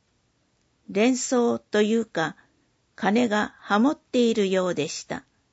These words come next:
元旦はわかるのですが、三月三十一日の鐘の鳴らし方がいつもと違うのにはどんな意味があるのでしょうか。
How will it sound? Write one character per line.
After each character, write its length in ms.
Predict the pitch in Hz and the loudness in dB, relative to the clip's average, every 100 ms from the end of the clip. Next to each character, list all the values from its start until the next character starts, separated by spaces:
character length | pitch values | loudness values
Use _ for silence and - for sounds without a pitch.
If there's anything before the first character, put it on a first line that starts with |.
| _ _ _ _ _ _ _ _ _ - | _ _ _ _ _ _ _ _ _ -4
元 300 | 190 233 285 | 0 2 0
旦 320 | - 247 240 | 0 0 2
は 240 | 220 214 - | 2 0 -2
わ 160 | 190 | -4
か 160 | 190 277 | 0 0
る 140 | 277 | 2
の 140 | 220 202 | 0 2
で 160 | 202 | 0
す 140 | - - | -2 -4
が、 240 | 175 - _ _ _ _ - | -4 -6 _ _ _ _ -12
三 340 | - 302 302 | -4 -2 2
月 280 | 247 226 208 | 0 0 -2
三 320 | 254 269 247 | 0 0 0
十 300 | 202 185 180 | 0 0 0
一 260 | 180 - 247 | -4 -2 0
日 320 | 233 - 208 | 0 -2 -4
の 240 | 196 - _ _ _ - | -2 -4 _ _ _ -6
鐘 320 | 190 208 277 | -2 2 2
の 200 | 277 262 | 4 2
鳴 160 | 240 | 2
ら 120 | 233 247 | 2 0
し 120 | - | -2
方 320 | 226 220 208 | -4 -2 -2
が 200 | 196 196 _ _ _ _ - | -2 -4 _ _ _ _ -4
い 120 | 262 | -4
つ 120 | 294 | 0
も 140 | 247 214 | 0 2
と 120 | 190 | -2
違 220 | 190 196 233 277 | -2 -2 0 0
う 40 | 254 | 0
の 140 | 214 | 0
に 140 | 185 | -2
は 260 | 185 180 - _ - | 0 0 -2 _ -2
ど 200 | 185 254 | 0 2
ん 100 | 277 | 2
な 160 | 277 | 0
意 140 | 247 285 | 0 0
味 140 | 254 | 0
が 140 | 208 226 | 0 -2
あ 60 | |
る 140 | 254 220 | 0 -2
の 140 | 196 | 0
で 120 | 180 | -2
し 160 | - 208 | -2 -2
ょ 120 | 160 | -2
う 40 | |
か。 260 | - 135 | -4 -10